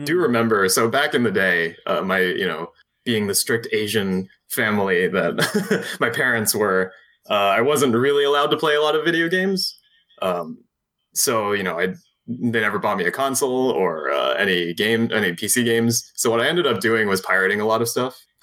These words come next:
Speaker 1: <laughs> And, uh, the game in particular that I actually remember just returning to again and again was The Elder Scrolls Three: Morrowind.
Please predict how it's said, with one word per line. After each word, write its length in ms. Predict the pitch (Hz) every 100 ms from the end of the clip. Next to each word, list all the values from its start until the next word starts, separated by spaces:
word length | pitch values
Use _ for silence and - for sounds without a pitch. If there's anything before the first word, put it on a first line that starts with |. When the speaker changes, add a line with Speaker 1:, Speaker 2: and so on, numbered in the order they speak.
| -
Speaker 1:
<laughs> 160 | 196 190 165 - -
And, 320 | - 131 131 131
uh, 180 | 123 113
the 160 | 120 113 117
game 260 | 185 269
in 140 | 262 170
particular 760 | 170 143 196 208 120 98 82
that 120 | 87 98
I 80 | 107
actually 300 | 120 135 123
remember 960 | 113 107 123 143 123 110 90 87 82 -
just 180 | 113 -
returning 440 | 117 - 160 160
to 140 | 127 117
again 240 | 101 110
and 120 | 113 107
again 500 | 98 101 92 85 90 _ _ -
was 520 | 104 98 95 95 101
The 120 | 101
Elder 160 | 98 107
Scrolls 300 | 104 120 98
Three: 180 | 113 95
Morrowind. 720 | 95 110 104 78 - 90 -